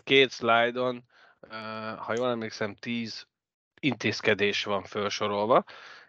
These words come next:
és én itt kettőt emeltem ki, és persze megint tudom, meg lehet majd nekünk magyarázni, meg be lehet nekünk szólni, hogy sarkítunk, meg mit tudom én.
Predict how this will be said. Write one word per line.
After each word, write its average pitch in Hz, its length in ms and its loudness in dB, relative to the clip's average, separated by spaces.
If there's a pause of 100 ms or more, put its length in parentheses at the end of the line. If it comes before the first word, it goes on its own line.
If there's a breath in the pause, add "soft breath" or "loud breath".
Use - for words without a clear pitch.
és - 200 -4
én 131 120 4
itt 131 140 0
kettőt 135 420 2
emeltem 110 500 0
ki, - 160 -8
és 104 180 -4
persze 139 320 2
megint 165 420 0
tudom, 156 480 4
meg 156 220 4
lehet 120 340 4
majd 110 220 -6
nekünk 104 380 -10
magyarázni, 135 720 2 (280 soft breath)
meg 101 200 -10
be 123 120 4
lehet 107 300 2
nekünk 98 340 -16
szólni, 135 380 -2
hogy 107 220 -6
sarkítunk, 113 800 -4
meg 101 180 -8
mit 101 180 -16
tudom 98 260 -16
én. 92 140 -16